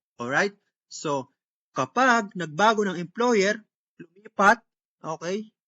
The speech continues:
natapos yung two years contract, bagong employer, automatic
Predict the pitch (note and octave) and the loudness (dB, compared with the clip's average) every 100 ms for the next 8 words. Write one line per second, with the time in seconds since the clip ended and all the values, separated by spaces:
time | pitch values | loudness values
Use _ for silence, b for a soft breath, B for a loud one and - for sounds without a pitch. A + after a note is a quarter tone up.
0 | _ D#3 - E3 - F3 E3+ E3 E3 D3 | _ -4 2 2 0 -12 -8 -8 -6 -10
1 | - D#3 C#3+ E3+ A3 - _ _ _ D#3 | -6 -6 -4 0 0 0 _ _ _ 2
2 | D3 C#3 C#3+ C3+ D3 C3 D#3 F#3+ - _ | 2 0 -8 -8 -6 -4 -2 -4 -8 _
3 | _ _ C3+ C#3 D3+ D3 C#3+ D#3 | _ _ -8 -6 -4 0 0 -2